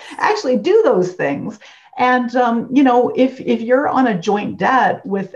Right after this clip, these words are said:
Speaker 2: a former spouse and they bankrupt themselves, you know, suddenly you're responsible for all of it, even <laughs> though,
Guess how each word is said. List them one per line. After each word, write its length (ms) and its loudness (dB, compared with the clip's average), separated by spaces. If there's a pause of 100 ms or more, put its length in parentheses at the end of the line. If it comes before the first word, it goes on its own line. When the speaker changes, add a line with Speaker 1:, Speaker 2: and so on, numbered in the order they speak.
Speaker 2:
a 480 0
former 500 -4
spouse 540 -4
and 260 -4
they 100 4
bankrupt 520 -2
themselves, 680 -2
you 80 -6
know, 140 -2
suddenly 500 2
you're 220 -2
responsible 640 -4
for 220 -6
all 280 0
of 120 -2
it, 240 -2
even 280 0
<laughs> 120 -4
though, 320 2